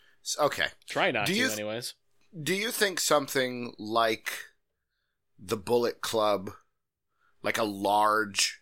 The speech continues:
Speaker 1: stable, like the N W O or like the Bullet Club, could work in W W E?
Speaker 2: Um, no. Which I, by which I mean yes.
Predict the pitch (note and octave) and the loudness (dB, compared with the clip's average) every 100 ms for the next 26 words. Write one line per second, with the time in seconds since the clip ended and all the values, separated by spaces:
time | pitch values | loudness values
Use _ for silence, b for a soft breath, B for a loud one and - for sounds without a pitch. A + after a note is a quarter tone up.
0 | _ - - - - G#2+ G#2+ G#2 G#2 - | _ -6 0 0 2 2 2 0 0 -4
1 | - G#2 G2+ G#2 G#2+ G#2 F#2+ F#2 G2 G#2 | -2 -2 0 0 0 0 -2 -2 0 2
2 | G2+ G2 D#2+ F#2 F#2+ - F#2 G#2 F#2 - | 2 0 -2 -2 -2 -4 -6 -4 -2 0
3 | G2+ F2 - B B - C#3 A2 G2+ G2 | -2 -2 -8 B B -2 -2 0 0 0
4 | - G2+ G#2+ G2 G#2 G2 F#2 G2 G2 G2+ | -2 -2 -2 -2 -2 -2 -2 -4 -4 -4
5 | - _ _ _ _ _ _ _ _ _ | -10 _ _ _ _ _ _ _ _ _
6 | _ _ _ _ _ _ _ _ _ D#3 | _ _ _ _ _ _ _ _ _ -2
7 | F#3 F#3 F#3 F#3 - _ _ _ _ _ | -2 -2 -4 -8 -10 _ _ _ _ _
8 | _ _ _ _ _ _ _ _ _ _ | _ _ _ _ _ _ _ _ _ _
9 | _ - C#3+ D3 A2 D2+ - _ _ _ | _ -6 2 4 4 0 -16 _ _ _
10 | _ _ _ _ _ _ G3 F#3+ G#3 - | _ _ _ _ _ _ 2 4 4 6
11 | F#3+ G3 F#3+ F3+ C3+ A#2+ A2 A#2+ G#3 G2+ | 6 6 6 4 2 0 -2 4 4 4
12 | A#2 - | 0 0